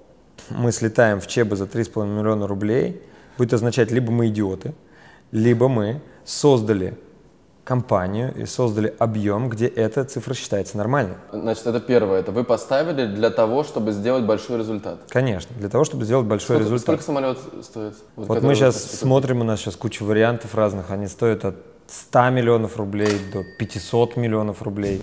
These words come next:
Speaker 1: Сразу скажу, это не так просто в связи с
Speaker 2: Купить
Speaker 1: нас-
Speaker 2: самолёт.
Speaker 1: Да, купить самолёт. Э, мы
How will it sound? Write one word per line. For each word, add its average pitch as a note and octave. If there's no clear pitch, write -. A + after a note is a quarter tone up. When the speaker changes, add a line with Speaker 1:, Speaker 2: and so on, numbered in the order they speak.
Speaker 1:
Сразу B2+
скажу, F#2+
это B2+
не B2+
так -
просто G#2+
в -
связи G#2+
с F#2+
Speaker 2:
Купить A#2
Speaker 1:
нас- A#2+
Speaker 2:
самолёт. G#2+
Speaker 1:
Да, G#2+
купить -
самолёт. G#2
Э, G2
мы G#2